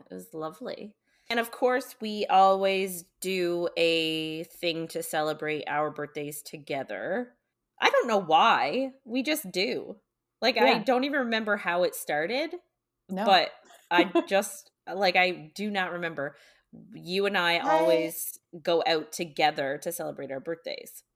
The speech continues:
Speaker 2: Yeah. I think we decided that for Christmas, we would, like,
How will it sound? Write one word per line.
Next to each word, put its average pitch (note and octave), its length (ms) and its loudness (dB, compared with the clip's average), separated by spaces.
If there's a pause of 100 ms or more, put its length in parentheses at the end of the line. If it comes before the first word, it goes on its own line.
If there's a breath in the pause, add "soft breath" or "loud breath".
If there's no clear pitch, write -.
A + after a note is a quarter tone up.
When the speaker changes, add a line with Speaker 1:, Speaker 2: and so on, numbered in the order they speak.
(120)
Speaker 2:
Yeah. G3+ 520 0 (640)
I G3+ 120 6
think A3 240 -2
we G#3+ 140 -2
decided G3 580 4
that D3+ 360 4
for D#3 260 2
Christmas, - 840 -2 (680)
we F3 160 4
would, D3 280 2
like, C3 460 0